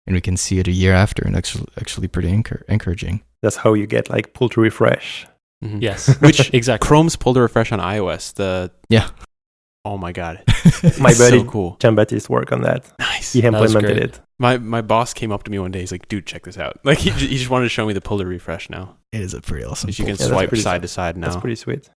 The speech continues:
Speaker 1: Yeah.
Speaker 3: For the people who are listening who don't know <laughs> what I'm talking about at all.
Speaker 1: Yeah. <laughs>
Speaker 4: From Gmail, yeah. Um, so, okay, third-party developers can take it and do what they want with it and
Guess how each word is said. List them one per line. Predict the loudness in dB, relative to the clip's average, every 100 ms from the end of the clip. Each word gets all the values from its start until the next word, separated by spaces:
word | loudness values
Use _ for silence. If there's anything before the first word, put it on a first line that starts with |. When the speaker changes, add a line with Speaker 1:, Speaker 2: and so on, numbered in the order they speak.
| -4
Speaker 1:
Yeah. | -2
Speaker 3:
For | -2
the | -4
people | -6 -6
who | -6
are | -6
listening | -6 -8 -12
who | -12
don't | -10 -10 -6
know |
<laughs> | 4
what | 8 10
I'm | 10
talking | 10 8 8 6
about | 6 4
at | 6
all. |
Speaker 1:
Yeah. | 8 8
<laughs> | 8 8 10
Speaker 4:
From | 8 6
Gmail, | 4 -2 -4 -4 -8 -16
yeah. | -18 -20 _
Um, | 2 4 4 2 -4 -14 -6
so, | 4 6 6
okay, | 4 2
third-party | 6 6 6 4 4 6 2 0 -6
developers | -6 -4 -2 -4 -4 -8
can | -6 -6 -8 -12 _
take | 2 4
it | 4
and | 4
do | 2
what | 4
they | 4
want | 4
with | 2
it | 0 0 -2
and | -4 -4 -8 -12